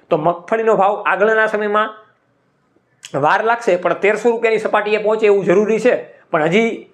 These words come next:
અ, ઉનાળાઓ અને ઉનાળાનો જે સમય આવે એ પ્રમાણે અથવા તો બિયારણમાં કઈ રીતના મગફળી, અ,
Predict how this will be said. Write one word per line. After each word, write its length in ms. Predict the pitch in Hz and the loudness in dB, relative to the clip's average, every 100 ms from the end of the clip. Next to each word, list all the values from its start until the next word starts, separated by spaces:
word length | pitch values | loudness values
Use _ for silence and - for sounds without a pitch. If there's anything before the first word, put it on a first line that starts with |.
| _ | _
અ, 80 | 175 180 175 170 160 | 0 2 2 0 -2
ઉનાળાઓ 720 | 185 247 247 220 196 - - _ | 0 2 2 0 -2 -6 -14 _
અને 120 | 185 180 | -2 2
ઉનાળાનો 440 | 185 214 220 214 | 2 2 0 2
જે 100 | 196 | 0
સમય 280 | 202 208 208 | 0 0 0
આવે 200 | 202 170 | 2 0
એ 160 | 147 | 0
પ્રમાણે 500 | 185 202 202 208 208 - - - | 0 2 0 -2 -6 -12 -10 -4
અથવા 200 | 185 180 | 0 0
તો 100 | 185 | 0
બિયારણમાં 580 | 175 208 226 233 226 | 2 2 2 0 0
કઈ 140 | 214 196 | 2 2
રીતના 280 | 196 196 196 | 0 -2 0
મગફળી, 600 | 170 175 202 202 190 185 - | -2 -2 -2 -2 -2 -12 -20
અ, 40 | _ | _